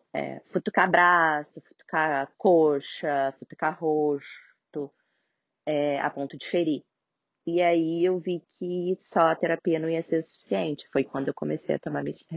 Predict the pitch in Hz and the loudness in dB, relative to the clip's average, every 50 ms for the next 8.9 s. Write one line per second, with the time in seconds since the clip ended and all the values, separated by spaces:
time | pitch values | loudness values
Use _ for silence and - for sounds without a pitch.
0 | 151 - 156 165 180 262 285 170 143 143 - 151 143 156 180 185 180 160 156 143 | -10 -6 -2 2 4 4 6 6 4 4 2 2 2 2 2 2 0 -4 -4 -4
1 | 151 139 - - 147 147 139 143 151 147 - _ - 147 147 147 143 139 - - | -4 -2 0 0 2 2 4 2 0 0 -2 _ -8 -6 -4 -6 -6 -6 -6 -4
2 | 147 147 143 - 165 170 156 151 151 156 - - - 185 - - - - 131 143 | -4 -4 -4 -4 -4 -2 -2 -2 -2 -4 -6 -2 -2 -2 -2 -2 -4 -6 -4 -4
3 | 190 180 - - - 139 139 147 - 156 151 185 - - - - - - _ _ | -4 -6 -4 -4 -4 -4 -2 -2 -4 -4 -2 0 0 -2 -2 -4 -10 -20 _ _
4 | _ _ _ - - - _ _ _ - 151 147 147 147 139 - 147 143 - - | _ _ _ -20 -20 -20 _ _ _ -4 0 2 2 2 2 2 0 2 2 2
5 | 156 147 147 143 147 147 147 165 170 156 151 147 147 156 196 - _ _ _ _ | 4 6 8 8 8 8 8 8 8 8 6 4 4 2 -2 -4 _ _ _ _
6 | _ _ _ _ - - - - 208 208 202 - 254 208 202 214 214 - 208 - | _ _ _ _ -4 0 2 4 4 4 4 6 6 6 6 4 2 -2 -6 -6
7 | 233 - 202 190 - - 214 208 - - 214 202 196 190 190 - 220 226 214 190 | -8 -10 -12 -10 -8 -8 -8 -8 -4 0 2 4 4 4 2 0 -2 -2 -2 -2
8 | 185 175 185 - 202 180 190 208 196 190 170 147 147 - - 165 170 | -4 -4 -6 -6 -4 -4 -4 -2 -2 -2 -2 -2 -4 -8 -12 -16 -16